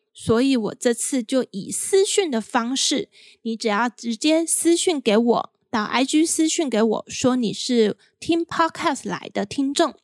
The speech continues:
你想要抽书，语义大概有达到就可以了。那就从现在到这个月底，九月三十，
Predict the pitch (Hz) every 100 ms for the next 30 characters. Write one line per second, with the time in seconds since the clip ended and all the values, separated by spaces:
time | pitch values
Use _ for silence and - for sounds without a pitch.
0 | _ _ 214 214 - 196 220 240 - 285
1 | 302 - 311 330 _ - 220 - 320 330
2 | 330 339 247 - 165 202 294 311 339 -
3 | 202 214 220 80 73 - _ _ _ 226
4 | 220 233 226 - 226 214 226 262 - 359
5 | 320 294 - _ _ - 262 214 202 -
6 | - - - 330 254 302 302 - 190 -
7 | _ - 165 214 240 220 240 233 277 -
8 | - -